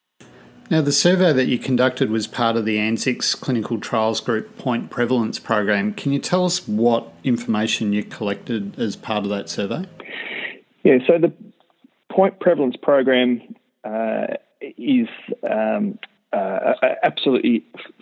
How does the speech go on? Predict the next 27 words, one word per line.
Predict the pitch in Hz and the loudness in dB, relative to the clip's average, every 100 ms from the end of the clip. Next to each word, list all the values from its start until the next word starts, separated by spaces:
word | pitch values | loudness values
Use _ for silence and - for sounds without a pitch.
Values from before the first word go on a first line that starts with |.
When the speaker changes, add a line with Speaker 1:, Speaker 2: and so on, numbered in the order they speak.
| - | 0
Speaker 2:
fantastic | 120 104 - - - 117 | 2 2 -2 -2 0 2
and | 110 104 | 4 2
essential | - 127 - 120 98 | 2 2 6 4 6
research | 117 113 117 - - - - - | 4 6 4 4 -2 -4 -8 2
program, | 127 131 165 208 202 - - - - | 4 4 4 2 -2 -8 -20 -10 0
uh, | 113 113 | 2 4
that | 113 - - - _ | 2 0 -8 -18 _
is | - 110 | 0 2
overseen | - 117 107 117 107 | 4 2 2 2 4
by | 107 107 107 | 6 4 2
the | 101 101 95 95 - | 2 0 0 -2 0
anzac | 113 107 101 | 0 2 0
C | - 104 | 2 2
T | 104 | 2
G | 101 107 101 98 - | 2 2 4 2 2
and | 101 101 95 | 2 2 2
by | - 95 98 - - _ _ _ | 2 2 2 0 -6 _ _ _
the | 107 | -2
George | - 107 104 | 4 4 4
Institute. | 113 - 107 131 - - - - - - - | 2 2 2 2 0 -8 -20 -18 -18 -18 -6
Um, | 110 104 107 110 _ | 0 2 0 -2 _
every | 143 123 123 | 2 6 6
year, | 113 120 127 143 160 | 6 6 6 6 4
or | 113 | 2
sometimes | 120 117 117 107 | 0 0 0 0
it's | - | -2
been | - 117 110 | -4 0 0